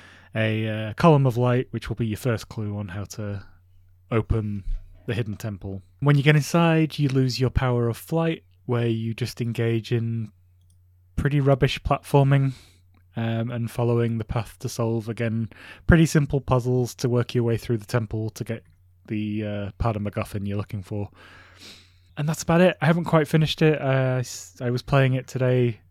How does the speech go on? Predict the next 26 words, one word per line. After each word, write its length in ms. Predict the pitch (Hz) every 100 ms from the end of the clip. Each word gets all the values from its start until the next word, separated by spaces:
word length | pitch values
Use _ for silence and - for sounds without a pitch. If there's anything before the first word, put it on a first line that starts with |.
| _ -
for 180 | - 131
the 100 | 127
podcast, 580 | 127 - 123 113 -
and 100 | 120
I've 120 | 117 -
got 140 | 120
one 200 | 120 117
temple 320 | 117 110 107
to 120 | -
go. 300 | 104 107 104 - - - - - - -
With, 240 | 104 110 -
with 200 | 143 123
how 160 | 156
it's 140 | 131 -
going, 300 | 135 123 120
I, 260 | 127 120
I, 40 | 120 -
I've 140 | 135 113
got 120 | 127
a 40 |
pretty 260 | - 131 120
good 160 | 117 -
grasp 320 | 110 - 120
of 100 | 113
it 100 | 113
already. 400 | 110 110 113